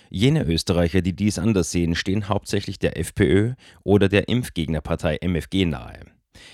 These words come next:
Während Letztgenannte noch keine Aussage über einen möglichen Kandidaten getroffen hat, verdichteten sich zuletzt die Hinweise, dass die F P Ö mit der Juristin und Nationalratsabgeordneten Susanne Fürst ins Rennen gehen könnte.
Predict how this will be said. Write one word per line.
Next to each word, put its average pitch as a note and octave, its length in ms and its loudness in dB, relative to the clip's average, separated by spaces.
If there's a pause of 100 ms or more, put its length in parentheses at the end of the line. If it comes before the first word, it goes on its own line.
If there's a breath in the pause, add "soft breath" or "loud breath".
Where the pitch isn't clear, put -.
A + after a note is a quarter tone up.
Während G2+ 400 4
Letztgenannte C#2+ 680 -2
noch C#2 240 -4
keine E2+ 300 0
Aussage F#2 400 2
über F2+ 220 -2
einen E2+ 200 0
möglichen F2 480 -2
Kandidaten E2 540 -4
getroffen F2+ 420 -2
hat, F2 200 0 (280 loud breath)
verdichteten A2 640 -2
sich E2+ 240 -4
zuletzt F2+ 380 0
die F#2 60 0
Hinweise, F2 480 2
dass - 180 -6
die - 140 -6
F - 180 -4
P C#2 200 0
Ö C#2 40 -4
mit C#2+ 160 -6
der D#2 80 0
Juristin E2+ 560 -2
und - 220 -6
Nationalratsabgeordneten F#2+ 1300 -2
Susanne G#2 360 0
Fürst - 380 -4
ins E2 160 -2
Rennen D#2 240 -2
gehen - 200 -10
könnte. - 500 -14